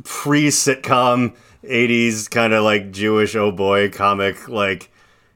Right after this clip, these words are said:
guy, and, like, I have always notoriously been like, whatever I do, I don't wanna do that, but your sort of, um,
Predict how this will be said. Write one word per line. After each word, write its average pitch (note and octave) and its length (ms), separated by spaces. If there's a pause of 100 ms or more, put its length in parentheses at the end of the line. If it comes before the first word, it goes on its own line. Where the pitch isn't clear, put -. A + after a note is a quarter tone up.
(260)
guy, G2+ 280
and, G2 320
like, F#2+ 420 (1080)
I D3 520 (760)
have D#3 160
always F3+ 280
notoriously B2+ 800
been A2+ 220
like, G#2+ 220
whatever C3+ 360
I B2 80
do, A2+ 260
I G#2 80
don't F#2+ 320
wanna A2+ 280
do A2+ 180
that, A#2 320
but G#2+ 180
your A2+ 540
sort A2 300
of, F#2+ 180
um, F2 380